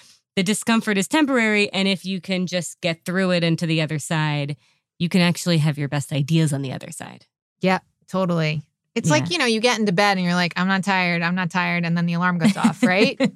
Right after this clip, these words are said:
Speaker 1: Right,
Speaker 2: know, it's the
Speaker 1: right.
Speaker 2: same sort of thing. Like, you're like, "Just relax. You, you slept last night.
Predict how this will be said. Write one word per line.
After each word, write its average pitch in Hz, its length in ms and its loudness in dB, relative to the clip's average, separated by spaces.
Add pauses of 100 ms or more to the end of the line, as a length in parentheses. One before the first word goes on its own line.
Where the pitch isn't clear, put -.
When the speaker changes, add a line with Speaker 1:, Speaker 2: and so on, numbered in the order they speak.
(140)
Speaker 1:
Right, 214 60 4
Speaker 2:
know, 190 200 0
it's 196 140 0
the 214 60 0
Speaker 1:
right. 208 40 0
Speaker 2:
same 233 340 0
sort 233 160 0
of 233 80 -2
thing. 226 340 0
Like, 180 300 -6
you're 196 340 -4
like, 190 240 -2
"Just 170 320 -6
relax. 220 640 -2
You, 175 120 -2 (180)
you 170 160 0
slept - 340 -4
last 196 300 -4
night. 180 340 0